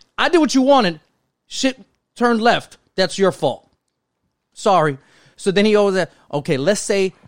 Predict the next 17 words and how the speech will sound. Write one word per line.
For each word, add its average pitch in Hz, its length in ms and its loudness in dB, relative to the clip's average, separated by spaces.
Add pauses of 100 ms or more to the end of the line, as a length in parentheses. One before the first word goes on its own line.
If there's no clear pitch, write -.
(220)
a 151 100 -8
shareholder, 147 640 -2
I 127 60 -2
guess 147 200 -6
a - 40 -12
tenant, 147 560 -8 (880)
same 170 280 -2
thing, 120 260 -4
talk 165 260 -4
shit 185 180 -4
about 127 220 -4
him. 107 60 -18
What 143 100 -8
do 147 60 -10
you 147 60 -16
tell 165 180 -12
him?" 113 120 -12